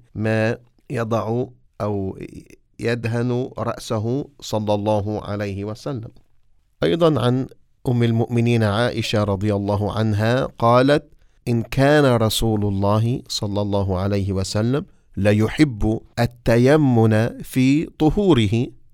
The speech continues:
إذا تطهر، وفي ترجله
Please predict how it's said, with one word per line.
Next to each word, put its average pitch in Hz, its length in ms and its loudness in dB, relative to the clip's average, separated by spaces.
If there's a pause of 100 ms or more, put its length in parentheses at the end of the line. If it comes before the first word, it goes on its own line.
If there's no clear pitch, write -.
(180)
إذا 127 280 2
تطهر، 117 800 -2 (440)
وفي 147 400 2
ترجله 127 1200 2